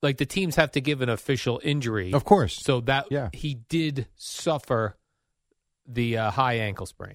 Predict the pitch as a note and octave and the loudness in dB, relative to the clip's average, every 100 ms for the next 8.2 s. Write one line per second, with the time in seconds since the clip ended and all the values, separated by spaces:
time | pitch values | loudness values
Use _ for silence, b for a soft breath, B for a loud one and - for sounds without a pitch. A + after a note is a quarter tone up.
0 | A#2 F3+ D3 G#2+ A#2+ B2 A#2+ B2+ A#2 A2 | 2 2 2 2 2 2 2 4 4 4
1 | G2 A#2 B2+ A#2+ A#2 B2 C#3 D3+ C3 G#2 | 2 0 0 0 4 4 4 2 0 0
2 | G#2 F2+ D#2 A#2+ C3 A#2+ G#2+ G2+ G2+ F#2 | 0 -2 -8 -2 0 0 2 2 2 0
3 | - G2 - E2 C2 B1 B1 - _ - | 0 -2 0 -4 -6 -10 -16 -20 _ -12
4 | C#3+ G#2 - F3+ - A2 G2 G#2 G#2 A2 | -12 -12 -8 -6 -4 -2 0 2 0 2
5 | G#2+ G2 F#2+ F#2 F2+ E2+ F2+ F2+ - F#2 | 2 4 4 4 0 0 -2 -2 -4 -4
6 | E2 F#2 F2 E2 E2 D#2+ E2 F2+ D#2 F2+ | -2 -2 0 0 -2 -4 -6 -6 -4 -4
7 | D#2 E2+ - G2 F2+ D#2+ - - B2+ - | -2 -4 -2 0 0 -2 -6 -4 -4 -2
8 | F#2+ - | -6 -6